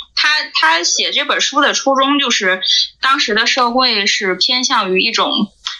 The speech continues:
上帝的崇拜，然后他想把这种崇拜给就转移一下，但实际上呢，他没有转移成功。你，因为你要转移这种的话，就对上帝崇拜，你转成对人的崇拜以后，他还是，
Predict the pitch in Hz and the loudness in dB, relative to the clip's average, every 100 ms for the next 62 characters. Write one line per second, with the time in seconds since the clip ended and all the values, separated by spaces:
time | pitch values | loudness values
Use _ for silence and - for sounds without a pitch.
0 | - _ - - 311 262 233 196 185 180 | -20 _ -4 0 2 0 2 0 0 -2
1 | 190 269 247 - 185 220 233 269 269 277 | 2 4 4 2 0 0 2 2 0 0
2 | - 196 147 - - - - 196 202 254 | 0 0 -2 -2 -4 -4 0 0 0 0
3 | 202 - 190 202 254 214 208 220 - - | 0 2 2 4 2 2 -4 -4 -8 -4
4 | 233 214 202 190 160 165 208 233 - 180 | 0 0 2 -2 -2 -2 -2 0 0 -2
5 | - - - 285 302 - 208 269 262 214 | -4 -8 -6 -4 -2 -4 -4 -2 2 2
6 | 185 175 - - - - - 262 262 349 | 2 0 -4 -14 -14 -4 -2 0 -2 -2
7 | 190 - - 180 185 185 185 196 202 208 | -2 -2 -4 -4 0 4 4 2 -2 -2
8 | 285 294 339 254 170 240 240 - 208 160 | -2 -2 -2 -2 -2 -2 -4 -2 0 0
9 | 190 247 294 226 - 190 240 214 196 170 | -2 -2 -2 -2 -2 -2 0 2 2 0
10 | 208 208 240 302 269 214 196 190 208 208 | -2 -2 0 2 0 0 -2 0 0 -2
11 | 226 202 151 208 214 254 180 160 220 240 | -2 -2 -2 -2 0 2 0 0 -2 0
12 | 196 190 214 180 - 196 - - - - | 0 2 0 -2 -2 0 2 0 0 0
13 | 247 | 0